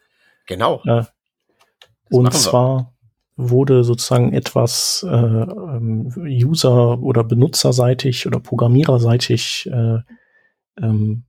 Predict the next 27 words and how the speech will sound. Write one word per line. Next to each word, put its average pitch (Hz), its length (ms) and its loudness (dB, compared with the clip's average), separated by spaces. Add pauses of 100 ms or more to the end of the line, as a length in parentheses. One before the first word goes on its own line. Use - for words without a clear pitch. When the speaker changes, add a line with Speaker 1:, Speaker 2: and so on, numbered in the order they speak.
Speaker 2:
freigegeben, 123 960 2
was 117 220 0
es, - 200 -4
was - 200 0
wir - 40 -4
schon 143 260 2
überhaupt 147 460 0
ziemlich 147 300 0
lange 160 260 4
in 127 100 2
den 113 140 2
Browsern 110 360 2
drin 143 260 2
haben. 117 380 0 (800)
Ähm, 113 340 2
nämlich 127 300 2
man 120 120 0
kann 147 240 0
jetzt 143 240 -2
neuerdings, 139 920 0
äh, 123 380 4 (480)
quasi 113 320 -2
Deep 160 320 -2
Clones 131 720 2
von 120 560 0
Objekten 120 680 -2 (140)
anfertigen, 123 800 -2